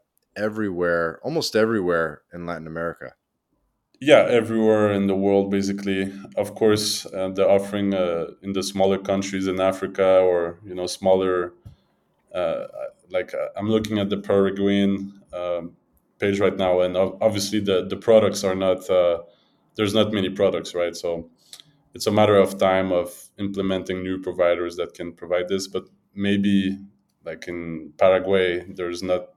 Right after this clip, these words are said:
Speaker 2: many providers of gift cards, you know, so, yeah, working on it.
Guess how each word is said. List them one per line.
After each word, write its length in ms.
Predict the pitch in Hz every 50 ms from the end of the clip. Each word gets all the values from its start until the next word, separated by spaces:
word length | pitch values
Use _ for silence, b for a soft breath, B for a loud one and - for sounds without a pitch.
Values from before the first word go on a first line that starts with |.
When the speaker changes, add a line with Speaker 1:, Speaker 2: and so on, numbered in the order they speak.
| _ _ _
Speaker 2:
many 540 | 95 95 92 92 92 87 85 85 82 82 82 _ b b b b b b b b b _ -
providers 480 | 101 95 98 95 92 95 98 90 92
of 180 | 92 80 - -
gift 220 | 92 90 87 -
cards, 260 | - 87 82 80 80
you 80 | 82 82
know, 140 | 82 82 82
so, 400 | - - 82 80 82 82 - - _ _ -
yeah, 160 | 90 87 85
working 400 | 82 87 90 90 90 - 92 85
on 160 | 82 80 82
it. 120 | 82 82